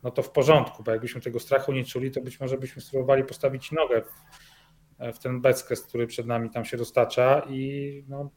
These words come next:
zgasłoby światło za chwilę już na zawsze, nie? Więc, y, one są też takim, taką trochę latarnią morską, która temu marynarzowi,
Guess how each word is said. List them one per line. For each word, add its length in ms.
zgasłoby 760
światło 340
za 100
chwilę 260
już 160
na 80
zawsze, 360
nie? 180
Więc, 220
y, 300
one 200
są 160
też 140
takim, 300
taką 440
trochę 460
latarnią 680
morską, 560
która 320
temu 240
marynarzowi, 840